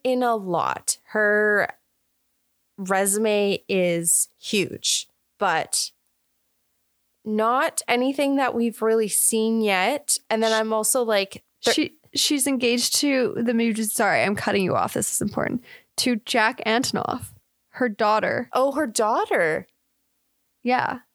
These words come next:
Speaker 1: Oh.
Speaker 2: Is engaged to musician Jack Antonoff.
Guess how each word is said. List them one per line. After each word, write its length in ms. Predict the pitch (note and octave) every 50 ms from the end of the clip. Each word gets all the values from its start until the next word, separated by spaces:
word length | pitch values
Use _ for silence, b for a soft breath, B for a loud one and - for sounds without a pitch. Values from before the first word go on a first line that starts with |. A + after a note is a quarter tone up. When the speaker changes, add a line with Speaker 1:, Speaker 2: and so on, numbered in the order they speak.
| - -
Speaker 1:
Oh. 800 | G3 G3+ C#4+ G4 A#4+ A4 C#4 G3+ F#3 E3+ - F#2 - - - - _ _ _ _ _ _ _ _ _ _ _ -
Speaker 2:
Is 160 | - A#3+ A3
engaged 500 | A#3+ A3+ G#3 A3+ A3+ A3+ A3 - - - -
to 240 | - A3 G#3+ G#3 - _ _ _ _ _ _ _ _ -
musician 800 | - - - - G#3+ A3 A3 G#3 G3+ G#3+ G3+ - - A3 G#3+
Jack 300 | - - - G#3+ A3 - -
Antonoff. 600 | - C4+ C#4+ D4 - - - - - - B3